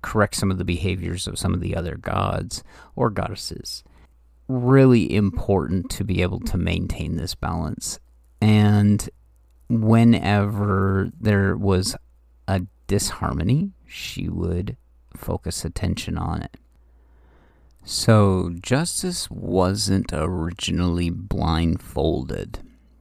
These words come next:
but her blindfold, according to the way that some people have said it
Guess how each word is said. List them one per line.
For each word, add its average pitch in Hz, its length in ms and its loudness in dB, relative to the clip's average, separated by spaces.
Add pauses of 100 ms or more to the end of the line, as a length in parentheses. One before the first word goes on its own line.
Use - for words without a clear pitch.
(240)
but 92 560 -4 (800)
her 139 300 4
blindfold, 95 1080 -2
according 90 600 2
to 87 800 0
the 76 180 -6
way 82 180 -2
that 73 160 -4
some 131 220 2
people 104 340 0
have 92 200 0
said - 640 -4
it - 380 -8